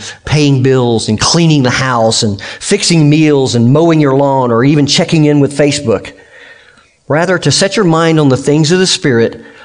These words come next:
means to relate all of life to God and His Word. God has been fit in His Word to tell us how to have our sins forgiven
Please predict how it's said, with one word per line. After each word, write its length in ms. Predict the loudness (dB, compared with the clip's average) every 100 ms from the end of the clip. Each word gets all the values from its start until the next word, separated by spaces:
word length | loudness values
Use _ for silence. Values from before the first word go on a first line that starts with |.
| -2
means 300 | 0 2 0
to 140 | 0
relate 300 | 0 0 0 -2
all 340 | 0 0 0
of 160 | 0 0
life 680 | 0 0 -2 -4 -8 -12 -20 _ -18 -4
to 160 | -2
God 680 | 0 0 0 0 -2 -4 -6 -16 _ _ _
and 160 | -2 0
His 180 | 0 -2
Word. 460 | -2 -2 -4 -6 -18 _ _ _ _ _ _ _ -16 -14 -12 -14 -8
God 200 | -4 -2
has 100 | 0
been 180 | 0 0
fit 260 | 0 -2 2
in 100 | 2
His 200 | 2 0
Word 340 | 2 2 2
to 80 | 0
tell 240 | 0 0
us 120 | 0
how 240 | -2 -2 0
to 100 | -2
have 260 | -2 -2
our 140 | 0 0
sins 480 | 0 0 0 0 -2
forgiven 840 | -2 0 0 0 2 0 -2